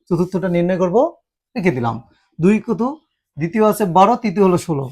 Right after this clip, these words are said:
বারো গুণন ষোলো। তাহলে অতএব চতুর্থ সমান কত হবে তাহলে এখন?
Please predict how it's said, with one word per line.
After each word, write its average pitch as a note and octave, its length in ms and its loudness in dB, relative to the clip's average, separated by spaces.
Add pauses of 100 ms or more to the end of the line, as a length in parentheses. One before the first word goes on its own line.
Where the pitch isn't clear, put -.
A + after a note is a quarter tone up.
(640)
বারো E3 340 4
গুণন F3+ 300 2 (360)
ষোলো। C#3 300 -6 (920)
তাহলে E3 160 2 (100)
অতএব A3 240 2
চতুর্থ A3+ 320 -2
সমান A3+ 260 2
কত G#3+ 160 -4
হবে A3+ 140 4
তাহলে A3 260 2
এখন? A3+ 240 -4